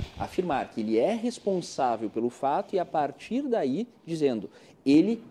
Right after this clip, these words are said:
praticou as condutas que foram apontadas pelo Ministério Público e ele deu causa ao resultado.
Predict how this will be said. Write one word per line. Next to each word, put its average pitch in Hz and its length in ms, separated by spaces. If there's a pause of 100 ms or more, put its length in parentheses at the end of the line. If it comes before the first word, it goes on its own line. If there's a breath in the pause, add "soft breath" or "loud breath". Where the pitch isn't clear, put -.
praticou 165 760
as 151 160
condutas 147 800 (260)
que 151 140
foram 139 320
apontadas 127 600
pelo 113 160
Ministério 113 420
Público 185 400
e 151 160
ele 208 160
deu 196 220
causa 120 320
ao 113 40
resultado. 120 520